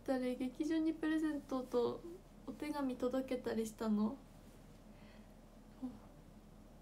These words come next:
ありがとうございます。お仕事お疲れ様。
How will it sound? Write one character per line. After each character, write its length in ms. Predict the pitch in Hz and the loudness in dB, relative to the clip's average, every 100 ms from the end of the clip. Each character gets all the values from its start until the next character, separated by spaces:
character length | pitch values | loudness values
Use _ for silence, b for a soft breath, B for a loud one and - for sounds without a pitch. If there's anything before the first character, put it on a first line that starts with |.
| - | -12
あ 80 | - - | -12 -12
り 60 | |
が 80 | - - | -14 -16
と 60 | |
う 20 | - - | -16 -18
ご 60 | |
ざ 80 | - | -16
い 40 | - - | -16 -16
ま 80 | - | -18
す。 100 | - - - - - | -18 -18 -16 -18 2
お 80 | 285 | 2
仕 160 | 277 | 6
事 300 | 330 302 294 | 8 8 8
お 60 | 240 | 4
疲 340 | 240 - 285 | 4 -2 0
れ 100 | 294 | 0
様。 380 | 294 311 302 339 | 0 0 0 0